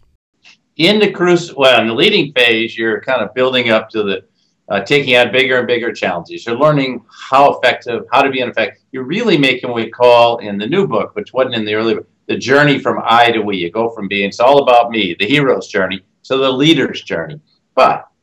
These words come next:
somewhere along the lines, it doesn't work out.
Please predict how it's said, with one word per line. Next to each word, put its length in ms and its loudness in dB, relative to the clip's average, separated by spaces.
somewhere 320 2
along 320 6
the 80 -4
lines, 680 -2
it 120 -16
doesn't 240 -4
work 280 -2
out. 240 -4